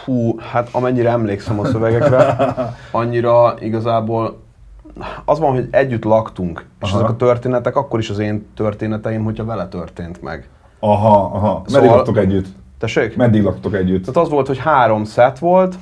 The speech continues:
Speaker 1: a, a Kinizsi utcai lakás, aztán, ö, Rákos, Rá-, Rákos Csaba? Rákos, mit tudom, elfejtettem, hogy hogy hívják azt a helyet,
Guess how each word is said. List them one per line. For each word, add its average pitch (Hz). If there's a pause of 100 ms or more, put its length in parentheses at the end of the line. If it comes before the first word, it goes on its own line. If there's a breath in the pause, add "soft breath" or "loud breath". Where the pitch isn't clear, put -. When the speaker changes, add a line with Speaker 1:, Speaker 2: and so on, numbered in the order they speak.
(340 loud breath)
Speaker 1:
a, 120 (480)
a 104 (120)
Kinizsi 156
utcai 175
lakás, 151 (280 loud breath)
aztán, 110
ö, 101 (120)
Rákos, 131 (760)
Rá-, 104 (220)
Rákos 135
Csaba? 135 (100)
Rákos, 135 (680)
mit 135
tudom, 101
elfejtettem, 104
hogy 95
hogy 113
hívják 135
azt 131
a 123
helyet, 139